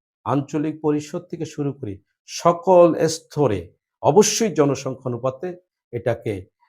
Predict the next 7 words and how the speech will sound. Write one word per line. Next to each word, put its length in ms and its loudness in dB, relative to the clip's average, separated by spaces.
আহ, 160 -6
ঠি-, 200 -12
নিয়োগ 400 4
দিতে 220 -12
হবে। 300 -14
আমি 320 -6
সকলের 640 -2